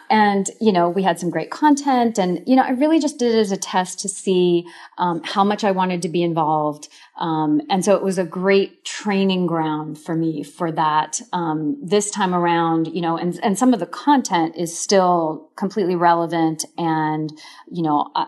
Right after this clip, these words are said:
I would include, um, but I wanna do it a little bit differently and, you know, m-, make it more timely for today. Um,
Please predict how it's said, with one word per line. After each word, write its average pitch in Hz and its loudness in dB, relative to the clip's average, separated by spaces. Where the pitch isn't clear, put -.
I 180 0
would 170 -2
include, 160 -2
um, 156 -8
but 165 -6
I 160 -4
wanna 165 -2
do 160 -8
it 160 -8
a 180 -8
little 170 -6
bit 175 -12
differently 233 0
and, 170 -2
you 247 2
know, 185 -2
m-, 214 -4
make 220 2
it 214 0
more 185 -2
timely 175 -2
for 160 -6
today. 156 -6
Um, 160 0